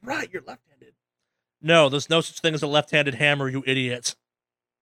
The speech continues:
Speaker 1: What? See, that's why, that's why I have people who know these things for me.
Speaker 2: It's like a metric crescent wrench.
Speaker 1: I, I'm not gonna believe anything you say now.
Speaker 2: Yes, you shouldn't. There's no such thing as a metric crescent wrench either.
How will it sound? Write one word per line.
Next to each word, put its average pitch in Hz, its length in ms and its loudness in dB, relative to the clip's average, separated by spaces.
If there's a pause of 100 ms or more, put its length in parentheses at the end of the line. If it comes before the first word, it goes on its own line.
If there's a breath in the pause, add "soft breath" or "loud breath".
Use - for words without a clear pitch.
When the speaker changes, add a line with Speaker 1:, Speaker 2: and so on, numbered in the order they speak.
Speaker 1:
What? 381 260 4
See, 392 320 6
that's 349 240 4
why, 339 220 8
that's 330 220 6
why 320 120 8
I 330 40 12
have 294 180 6
people 311 180 2
who 269 120 6
know 294 200 8
these 254 180 4
things 226 200 4
for 180 180 0
me. 147 160 -8 (680)
Speaker 2:
It's - 80 -20
like 139 120 -6
a 147 40 -2
metric 156 500 0
crescent 151 480 -2
wrench. 117 440 -6 (1160)
Speaker 1:
I, 180 300 -2
I'm 170 220 -4
not 175 160 -2
gonna 170 100 -2
believe 160 180 -8
anything 170 240 -4
you 170 60 -8
say 151 180 -6
now. 135 220 -16
Speaker 2:
Yes, 165 320 4
you 170 80 0
shouldn't. 190 320 2
There's 151 160 -2
no 160 80 0
such 160 140 -8
thing 175 160 -4
as 165 100 -6
a 156 60 0
metric 156 400 -4
crescent 165 400 -2
wrench 147 280 -2
either. 143 360 -6